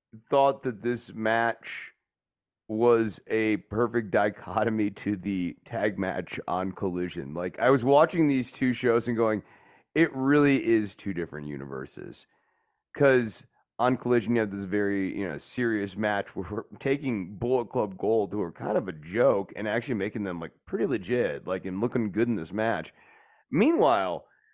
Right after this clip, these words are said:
there are so many different storylines going on in this match that have to be buttressed with comedy segments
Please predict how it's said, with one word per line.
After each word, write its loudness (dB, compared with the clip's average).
there 4
are 6
so 4
many 6
different 2
storylines 2
going -2
on -2
in -4
this -8
match -2
that 4
have 2
to -8
be 0
buttressed -2
with -6
comedy -4
segments -10